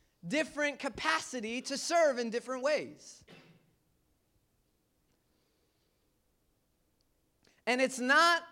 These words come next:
that we look at the, the people and it's like, "Oh man, you know, being up on stage is really cool."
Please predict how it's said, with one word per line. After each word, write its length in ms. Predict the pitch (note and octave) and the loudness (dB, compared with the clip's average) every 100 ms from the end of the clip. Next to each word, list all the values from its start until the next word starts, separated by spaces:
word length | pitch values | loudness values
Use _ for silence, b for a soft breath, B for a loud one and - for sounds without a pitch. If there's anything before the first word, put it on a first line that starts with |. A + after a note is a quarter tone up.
| - _ - | -20 _ 0
that 300 | A#3+ A#3 A3 | 2 2 0
we 120 | A#3+ | -2
look 360 | G#3+ C4+ D4 - | 6 6 6 4
at 200 | A3+ A3+ | 0 2
the, 180 | A3+ G#3 | 2 2
the 80 | G#3 | 0
people 340 | G#3+ B3+ B3 | -4 -4 -2
and 80 | A3 | -2
it's 160 | G3+ | -4
like, 220 | F#3+ E3 D3+ | -6 -6 -4
"Oh 220 | G3 F#3+ | -2 0
man, 640 | F3 F3+ F3 D3 B2 A2+ - _ - | -2 -4 -4 -6 -8 -14 -20 _ -12
you 120 | D3+ | -6
know, 120 | D3 | -6
being 400 | D3+ D#3 F#3 F3+ | -6 -4 -4 -4
up 220 | E3+ E3+ D3+ | -4 -4 -6
on 160 | C#3+ | -10
stage 500 | C3+ - D#3+ D#3 C#3+ | -10 -8 -6 -4 -6
is 160 | C#3 B2+ | -10 -12
really 300 | C#3+ D3 C#3 | -8 -8 -10
cool." 460 | - D3 A#2+ A2+ | -10 -8 -8 -12